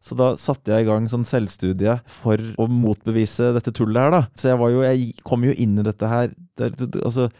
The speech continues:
grunnen til jeg sier det er for å vise at det var, det var ikke noe placeboeffekt. Jeg gikk ikke inn i dette her med sånn skikkelig troa på at dette var, eh, var det riktige. Jeg,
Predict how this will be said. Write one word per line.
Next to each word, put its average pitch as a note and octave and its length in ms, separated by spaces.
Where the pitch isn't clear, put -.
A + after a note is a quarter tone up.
grunnen - 480
til C3 80
jeg B2 80
sier A2+ 140
det A#2+ 100
er - 80
for B2+ 80
å B2+ 80
vise A2+ 160
at - 80
det A2+ 80
var, - 80
det A#2+ 80
var G#2+ 80
ikke B2 80
noe A2+ 140
placeboeffekt. G2+ 920
Jeg B2 160
gikk A#2 160
ikke - 240
inn G#2+ 160
i B2 80
dette A2+ 240
her A2 160
med A#2 100
sånn A#2 160
skikkelig A2+ 300
troa G2+ 240
på G2+ 80
at - 100
dette - 220
var, G#2 160
eh, G#2 640
var G#2+ 160
det A2+ 140
riktige. B2 320
Jeg, A2+ 240